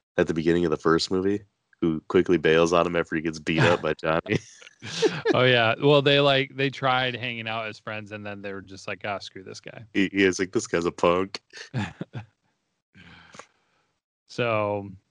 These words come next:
Speaker 2: yeah. Anyways, interesting side note there. But, uh, I think something that, uh, we've already alluded to a little bit is the, uh, the disappointing parts.
Speaker 1: Yeah.
Speaker 2: So, um,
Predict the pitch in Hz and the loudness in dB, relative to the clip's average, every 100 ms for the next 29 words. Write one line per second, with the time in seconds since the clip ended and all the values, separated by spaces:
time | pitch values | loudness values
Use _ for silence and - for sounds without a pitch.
0 | _ 123 110 104 104 - 131 120 110 110 | _ -4 0 0 -4 -4 -2 0 0 0
1 | 107 123 - - 117 107 117 110 104 101 | -2 -6 -6 -8 -8 -6 -4 -4 -6 -6
2 | 110 104 98 101 113 113 - 123 113 113 | -4 -4 -4 0 0 0 -2 0 2 0
3 | 123 120 185 226 190 - 165 151 156 147 | -2 -4 -2 -2 -4 -2 -2 0 -2 -2
4 | 135 127 131 120 113 110 110 107 - 107 | -2 -4 -8 -6 -2 0 -2 -4 -4 0
5 | 104 101 101 - 120 117 123 117 107 104 | 0 0 -2 -2 -2 2 2 2 -2 -2
6 | 120 113 101 117 104 107 98 107 107 107 | -2 -2 -6 -6 -2 -2 -2 -4 -4 -4
7 | 101 95 - - - 107 104 101 98 98 | -2 -4 -10 -14 -10 -4 -2 -2 0 0
8 | 92 90 _ _ _ _ _ _ _ - | -2 -8 _ _ _ _ _ _ _ -2
9 | 117 135 170 156 - 123 110 95 - 101 | 2 6 4 4 -2 -6 -6 -10 -12 -14
10 | - - - - _ _ _ 92 80 67 | -14 -18 -18 -20 _ _ _ -10 -8 -8
11 | 69 _ _ _ _ _ - - 131 117 | -14 _ _ _ _ _ -16 -4 0 2
12 | 110 110 117 - 110 110 107 101 101 | 2 0 -2 -2 0 2 2 -2 -8